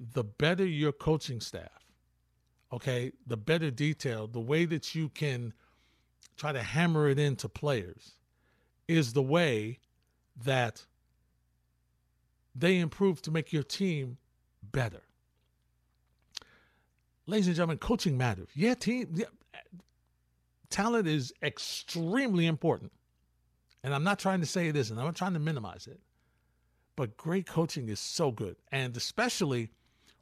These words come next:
when you get to the postseason, okay? Because when you get in a series where you know,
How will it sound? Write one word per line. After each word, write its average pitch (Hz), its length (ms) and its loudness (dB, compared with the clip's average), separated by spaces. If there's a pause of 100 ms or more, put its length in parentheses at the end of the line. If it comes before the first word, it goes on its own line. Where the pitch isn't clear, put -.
(120)
when 165 260 4
you 208 140 0
get 151 300 0
to 147 160 -4
the 135 100 -4
postseason, 123 680 -6 (640)
okay? 117 400 -10
Because 135 540 -4 (540)
when 151 160 0
you 214 100 -2
get 220 140 0
in 196 120 2
a 170 60 0
series 107 640 -4 (500)
where 131 420 2 (1200)
you 165 140 4
know, 208 260 8